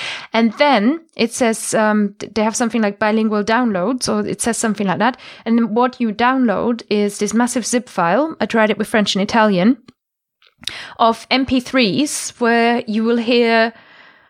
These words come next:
uh, new vocab and phrases in one language and then in the target language, and then the source language and then the target language. So you're basically hearing the same words,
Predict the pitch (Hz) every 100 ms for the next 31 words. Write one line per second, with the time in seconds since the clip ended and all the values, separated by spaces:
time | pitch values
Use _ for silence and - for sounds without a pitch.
0 | _ _ _ 220 220 208 202 220 285 240
1 | 254 254 208 220 214 226 254 240 247 180
2 | 208 - 214 196 208 233 247 254 294 -
3 | 214 208 202 214 233 233 277 247 220 175
4 | 175 - - 190 196 202 226 220 233 220
5 | 220 226 208 208 202 233 226 - 180 180
6 | 185 - 233 214 220 220 - 220 214 220
7 | 214 - 220 202 208 202 240 202 180 247
8 | -